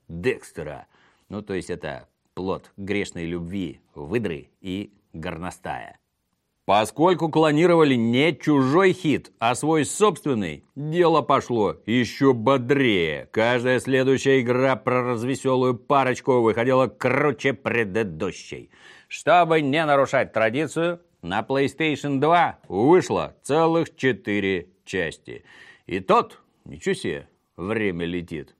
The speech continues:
пришла пора очередного консольного поколения. Появилась PlayStation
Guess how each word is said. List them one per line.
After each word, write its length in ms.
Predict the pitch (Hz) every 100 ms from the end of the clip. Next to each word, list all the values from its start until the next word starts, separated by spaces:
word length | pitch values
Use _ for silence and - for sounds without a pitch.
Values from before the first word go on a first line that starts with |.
| _
пришла 640 | - 117 110 143 156 160
пора 580 | 160 151 143 135 123 69
очередного 1080 | 76 104 123 113 139 151 165 156 180 170 147
консольного 760 | - 139 127 - 143 123 117 110
поколения. 800 | - 110 110 110 95 80 73 65
Появилась 840 | 98 98 98 98 165 165 160 - _ -
PlayStation 1000 | 95 87 82 - 127 123 - 117 107